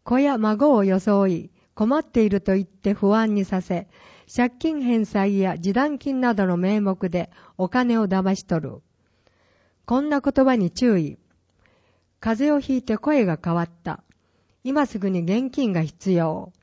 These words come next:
部下、同僚がお金を取りに行くから渡して。カバンを落とした、なくした。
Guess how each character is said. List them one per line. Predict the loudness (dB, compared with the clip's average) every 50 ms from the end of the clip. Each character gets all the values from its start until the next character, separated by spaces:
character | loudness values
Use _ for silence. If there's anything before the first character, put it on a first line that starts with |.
| _ _ _ _ _ _ _ -4
部 | -4 -2 -2
下、 | -2 -4 -6 -6 -10 _ _ _ _ -2
同 | 0 2 4 4 4
僚 | 4 2 2 2 2
が | 0 -2 -2 -2
お | -4
金 | -2 -2 -2 -2 0 0
を | -2 0
取 | 0 0 0 0
り | 0
に | 0 0
行 | -2 -2 -4 -4
く |
か | -2 -2 0
ら | 0 0
渡 | -2 -2 -2 -2 -4
し | -4 -6
て。 | -6 -6 -6 -6 -8 _ _ _ _ _ _ _ _ _ _ _ _ _ _ _ _ _ _ _ -4
カ | -2 0 2
バ | 2 2 0
ン | 0 0
を | -2 -2
落 | 0 0
と | -2 -2
し | -2 -4
た、 | -8 -10 -10 -10 -12 _ _ _ _ _ -6
な | -4 -4 -4
く | -2 -4 -6
し | -6 -6
た。 | _ -6 -6 -6 -6